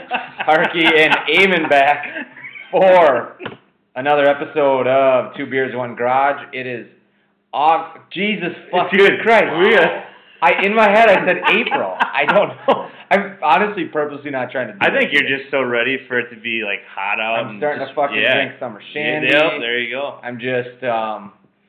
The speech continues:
Speaker 1: I'm really starting to get over this fucking quarantine
Speaker 2: Yep.
Speaker 1: bullshit, but
Speaker 2: I think so.
Speaker 1: what can you do?
Speaker 2: Yep, nothing.
Speaker 1: Uh, it is April twenty-second, the N F L Draft Eve.
Speaker 2: Yep.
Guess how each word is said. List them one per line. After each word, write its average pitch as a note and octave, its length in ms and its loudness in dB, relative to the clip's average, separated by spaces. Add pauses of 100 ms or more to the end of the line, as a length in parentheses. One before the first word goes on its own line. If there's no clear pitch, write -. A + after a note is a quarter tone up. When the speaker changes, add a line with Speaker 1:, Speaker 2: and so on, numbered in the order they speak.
(200)
Speaker 1:
I'm C#3 140 -8
really C#3 240 2 (100)
starting A#2 260 -6
to A#2 60 -8
get - 20 -6
over A#2 300 -4
this A2 80 -18 (160)
fucking A#2 300 -8 (100)
quarantine A2+ 360 -12
Speaker 2:
Yep. G2+ 100 -18
Speaker 1:
bullshit, A#2 500 -8
but G#2 200 -10
Speaker 2:
I A2 120 -12 (160)
think B2 220 -16
so. B2+ 240 -14
Speaker 1:
what A2 180 -16
can B2+ 160 -10
you A#2+ 140 -12
do? D#3 480 -4
Speaker 2:
Yep, G#2+ 160 -20
nothing. G#2 260 -18
Speaker 1:
Uh, - 60 -18 (180)
it C#3 160 -6
is D#3+ 320 -2
April F#3 540 -2
twenty-second, C#3+ 1040 -6 (400)
the A2+ 800 -12 (400)
N C#3 140 -6
F B2+ 120 -12
L C3 160 -4
Draft C3 440 -2
Eve. D#3 400 -8 (420)
Speaker 2:
Yep. A#2+ 140 -16